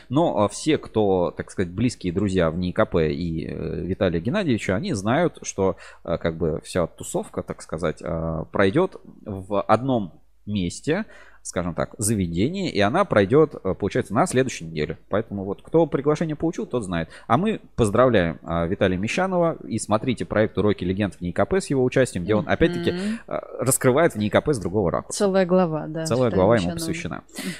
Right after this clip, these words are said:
Speaker 1: А, «Ассоциация Электрокабель», восьмидесятое собрание, подводятся итоги, и, э, фотоотчёт доступен у нас уже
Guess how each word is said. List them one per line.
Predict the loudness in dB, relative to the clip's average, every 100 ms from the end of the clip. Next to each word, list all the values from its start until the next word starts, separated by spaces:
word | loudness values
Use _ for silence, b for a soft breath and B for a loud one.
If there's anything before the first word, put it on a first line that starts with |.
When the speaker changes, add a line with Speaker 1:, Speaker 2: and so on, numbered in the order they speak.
| -4
Speaker 1:
А, | 2 4 4
«Ассоциация | 0 0 4 4 4
Электрокабель», | 2 0 2 4 4 2
восьмидесятое | 0 -2 0 2 2
собрание, | 2 2 4 2 0 0
подводятся | 0 4 2 2 0 0
итоги, | 2 2 2 0
и, | 0 0 4
э, | 4 4 2 0
фотоотчёт | -4 2 2 4 2 2 0 2 0 0
доступен | -4 -2 0 -2 -2 -2
у | -2
нас | -2 -2
уже | -4 -2 -2